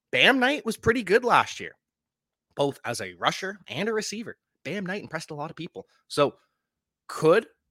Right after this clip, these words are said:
Israel Abanikanda really end up being the R B four for the New York Jets? And what happens if they do sign Dalvin Cook, who they have been linked to, who they have been trying to recruit on a Super Bowl run? They would obviously cut Bam Knight at that point, and still Israel Abanikanda is the R B four.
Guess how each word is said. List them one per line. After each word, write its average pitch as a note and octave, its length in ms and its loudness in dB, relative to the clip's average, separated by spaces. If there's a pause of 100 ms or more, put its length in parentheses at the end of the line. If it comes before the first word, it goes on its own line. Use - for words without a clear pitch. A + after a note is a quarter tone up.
(120)
Israel D#3+ 340 0
Abanikanda D#3 680 -2
really E3+ 220 -10
end F3 180 -8
up E3+ 120 -12
being E3 180 -8
the C#3+ 120 -8
R D#3+ 200 -4
B D#3+ 160 -8
four D3+ 480 -8 (300)
for D3 80 -6
the D3+ 80 0
New D#3 160 0
York D#3 220 -2
Jets? - 440 -4 (400)
And F3 140 4
what A3+ 100 10
happens A#3+ 320 4
if A#3 60 -2
they A3+ 140 2
do E3 280 2
sign G3 360 4
Dalvin F#3 340 4
Cook, G#3+ 220 -2
who D3+ 120 -2
they C#3 160 0
have D#3 220 -4
been E3 160 -6
linked D#3 360 -4
to, D#3+ 120 -4
who G#2+ 100 -8
they A#2 120 0
have C3 100 -2
been C#3 140 -6
trying C#3+ 340 -2
to D#3 120 -10
recruit D#3 520 0 (320)
on D3+ 340 4
a E3+ 140 0
Super D3 340 -6
Bowl E3 240 2
run? C3 240 4 (1000)
They C#3 340 8
would D3+ 180 10
obviously F3+ 540 10
cut - 320 6 (100)
Bam B2+ 320 0
Knight F#3 280 0
at D3+ 140 -4
that A2+ 220 -2
point, C3 280 -6
and B2+ 100 -8
still C4 320 2
Israel G3+ 360 4
Abanikanda G#3+ 500 0
is D#3+ 100 -8
the E3 100 -6
R G3 160 -2
B G3+ 140 -10
four. G3+ 340 -14